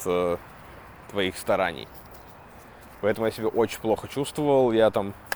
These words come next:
м, как раз щас разгоняю на концертах, что проститутка оборвала мою карьеру ведущего. <laughs> И, короче, я решил просто преодолеть, э, свою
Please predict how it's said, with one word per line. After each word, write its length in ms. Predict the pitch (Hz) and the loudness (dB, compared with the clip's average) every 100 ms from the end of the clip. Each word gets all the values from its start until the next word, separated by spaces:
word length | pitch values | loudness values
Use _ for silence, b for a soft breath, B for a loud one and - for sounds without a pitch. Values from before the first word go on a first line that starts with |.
| - | -12
м, 320 | 92 95 95 95 | -12 -10 -10 -8
как 120 | 104 | 2
раз 140 | 123 | 4
щас 180 | - - | 2 -4
разгоняю 440 | 120 113 123 110 101 | -2 2 4 4 2
на 100 | 104 | 0
концертах, 460 | 110 120 104 92 - | 2 2 0 -4 -12
что 580 | - - 98 90 92 90 - - | -18 -6 -2 -2 -2 -4 -8 -6
проститутка 720 | 113 110 - 113 123 95 - | -2 -2 -2 -2 -2 0 2
оборвала 480 | 110 101 101 107 98 | 2 2 4 4 4
мою 420 | 95 90 87 80 - - - - - | 2 -2 -2 -4 -8 -14 -20 -20 -6
карьеру 520 | 113 98 95 92 90 - - - - - - - 107 | -4 -2 0 0 -2 -6 -20 -20 -20 -20 -20 -16 -12
ведущего. 560 | 107 143 165 156 117 - - | 0 0 2 2 2 0 -6
<laughs> 520 | 165 - - - - - | -6 -6 -18 -20 -6 0
И, 100 | 139 | 10
короче, 320 | 196 190 185 | 10 12 10
я 40 | |
решил 280 | 170 185 170 | 10 6 4
просто 320 | 151 151 147 | 4 4 2
преодолеть, 800 | - 143 139 135 131 135 139 - | 4 8 8 8 6 4 2 -4
э, 260 | 123 117 113 | 2 4 4
свою 420 | - 123 120 123 | 2 2 4 2